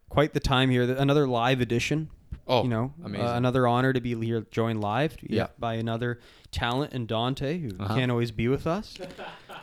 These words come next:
Speaker 1: Um, and, uh, yeah, no, it's, it's, it's, it's been a good one. And, um, you know, we got an action-packed week coming up. And until next time, thank you for listening.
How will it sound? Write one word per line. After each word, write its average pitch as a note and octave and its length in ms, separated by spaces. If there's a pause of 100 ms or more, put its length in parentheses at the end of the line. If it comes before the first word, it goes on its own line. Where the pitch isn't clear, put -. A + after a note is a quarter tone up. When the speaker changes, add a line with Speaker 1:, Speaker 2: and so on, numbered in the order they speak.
(120)
Speaker 1:
Um, G#2 640
and, B2 420
uh, B2 460
yeah, D#3+ 340
no, D#3+ 220
it's, - 160
it's, - 260
it's, - 300
it's - 220
been A#2+ 180
a A#2 60
good A#2 180
one. F3+ 380 (200)
And, A2+ 460
um, A2 760 (160)
you A2+ 80
know, A#2 160
we D3+ 100
got A#2 140
an A2 80
action-packed A#2+ 600
week A#2+ 200
coming A#2+ 260
up. C#3 220
And A#2+ 100
until C3 260
next A#2+ 300
time, C#3 260
thank B2+ 460
you B2 140
for G2+ 240
listening. G#3 600